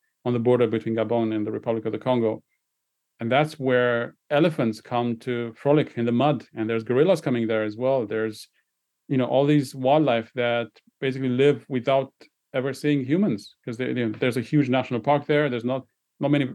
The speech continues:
very many people living in Gabon. So wildlife doesn't really care about humans over there. You feel very insignificant. It's not like in a city where,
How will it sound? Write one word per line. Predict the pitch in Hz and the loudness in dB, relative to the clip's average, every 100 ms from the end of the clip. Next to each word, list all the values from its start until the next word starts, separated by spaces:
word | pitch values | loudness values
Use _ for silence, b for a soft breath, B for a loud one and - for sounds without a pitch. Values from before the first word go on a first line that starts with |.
| - | -10
very | 151 135 | -2 0
many | 135 131 | 2 0
people | 135 135 | -2 0
living | 131 143 156 | 2 4 4
in | 117 | 2
Gabon. | 110 107 110 110 107 _ _ _ _ | 0 0 -2 -2 -6 _ _ _ _
So | - 139 131 131 123 - | -4 2 4 4 0 0
wildlife | 139 175 175 160 | 0 2 0 0
doesn't | 143 147 | -2 0
really | 160 | 0
care | 151 156 | -2 -4
about | 151 113 | -6 -6
humans | 131 160 107 | -6 -6 -6
over | 110 107 | -8 -8
there. | 113 - b | -10 -12 b
You | - 135 | -2 0
feel | - 165 | 4 4
very | 147 175 165 151 | 6 6 6 6
insignificant. | 151 139 131 139 135 107 107 98 - | 4 0 0 -2 -2 -6 -6 -6 -10
It's | 131 127 | -6 -4
not | 131 123 | -2 0
like | 120 117 | 0 0
in | 120 | -2
a | 110 | -4
city | 127 113 120 | -4 -6 -6
where, | 113 113 113 113 | -2 0 0 -2